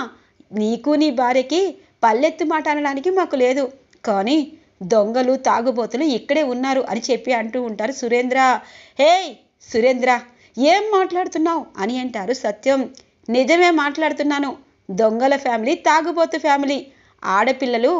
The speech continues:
ఉన్నవాళ్ళైతే చాలు, కొడుకులకి వాళ్ళకి ఎరేసి వాళ్ళ ఆస్తి తీసుకోవాలని నీ పెళ్ళం, మీ బాగోతాలు మాకు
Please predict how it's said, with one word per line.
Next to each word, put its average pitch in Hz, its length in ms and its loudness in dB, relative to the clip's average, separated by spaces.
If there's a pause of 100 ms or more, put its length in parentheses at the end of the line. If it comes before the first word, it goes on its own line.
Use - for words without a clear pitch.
(300)
ఉన్నవాళ్ళైతే 277 680 2 (100)
చాలు, 254 260 0 (440)
కొడుకులకి 262 600 2 (360)
వాళ్ళకి 226 320 0 (100)
ఎరేసి 262 460 2 (340)
వాళ్ళ 262 240 2
ఆస్తి 262 320 -4
తీసుకోవాలని 269 680 0
నీ 349 120 4 (140)
పెళ్ళం, 254 260 0 (340)
మీ 233 100 -2 (120)
బాగోతాలు 294 640 2
మాకు 233 160 -2